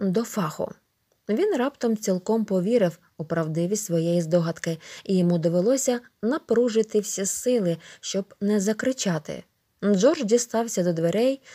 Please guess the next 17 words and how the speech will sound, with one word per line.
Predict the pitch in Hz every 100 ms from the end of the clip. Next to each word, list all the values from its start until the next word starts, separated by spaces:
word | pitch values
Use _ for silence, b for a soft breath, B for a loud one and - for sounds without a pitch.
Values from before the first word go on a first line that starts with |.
| B
з | 180 170
номером | 190 226 226 226
п'ятнадцять | 220 262 240 180 185 214 -
С. | 165 160 - _ B B
Його | 180 165 170
завели | 170 165 196
в | 262
пусту | - 175 180
кімнату | 170 180 208 247 240 240 -
і |
залишили. | 180 226 220 175 - 160 - _ _ _ -
На | 175
якусь | 175 175 180
мить | 220 277 - B B B B
він | 240 381
піднісся | 285 214 214 247 - 240
духом. | 190 175 - -